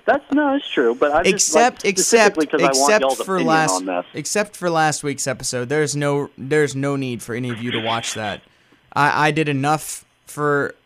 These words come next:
Speaker 2: uh, the rest of everyone living you do not ever need to watch any of that Hornswoggle stuff ever. Just, you can just take our episode for it.
Speaker 1: Yeah.
Speaker 2: But most of the time, that is not the case.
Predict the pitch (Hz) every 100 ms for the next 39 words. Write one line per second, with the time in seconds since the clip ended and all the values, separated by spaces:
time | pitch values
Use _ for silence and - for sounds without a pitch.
0 | _ _ - - 131 139 135 147 - 143
1 | 131 - _ _ - 139 143 151 143 131
2 | 131 117 110 107 - _ _ _ _ -
3 | 139 143 139 139 135 - 135 123 127 123
4 | 120 120 123 120 - 131 127 120 113 123
5 | 123 101 117 101 107 - 107 107 - _
6 | 117 110 110 104 110 - - _ _ -
7 | 151 175 151 160 151 143 139 127 - 127
8 | 98 113 98 - _ _ _ _ _ _
9 | _ _ _ - 214 - - _ _ _
10 | _ _ _ _ _ - 151 165 - -
11 | 170 302 - 190 143 131 104 110 131 131
12 | 156 143 - - 104 - - -